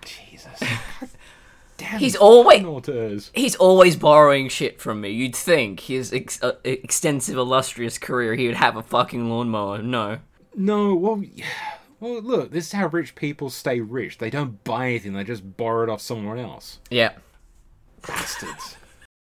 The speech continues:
Speaker 1: I'm not sure if this is just 'cause of when it was made, or, but it
Speaker 2: Mm.
Speaker 1: really does explain the boomer <laughs> generation, if you
Speaker 2: It
Speaker 1: think about it in
Speaker 2: does.
Speaker 1: hindsight.
Speaker 2: Yeah, and it's kind of fun to see all, all the seventies stuff. I like the setting.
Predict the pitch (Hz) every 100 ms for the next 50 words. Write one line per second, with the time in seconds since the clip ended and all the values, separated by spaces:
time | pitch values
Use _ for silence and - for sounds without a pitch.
0 | _ - 254 247 214 156 156 135 123 -
1 | 117 110 85 95 92 80 95 113 160 175
2 | 180 170 110 104 147 156 - 208 196 208
3 | 190 170 147 135 - 160 139 123 101 117
4 | 104 92 110 - 107 117 107 - 120 120
5 | 123 120 123 123 143 123 110 107 101 101
6 | 90 98 - 95 110 - - - - -
7 | 226 208 117 98 123 135 143 - - -
8 | 330 359 139 - 139 131 127 131 - 113
9 | 110 104 101 98 95 - 107 101 101 98
10 | 95 - 101 127 120 120 120 127 127 -
11 | 120 107 107 104 104 104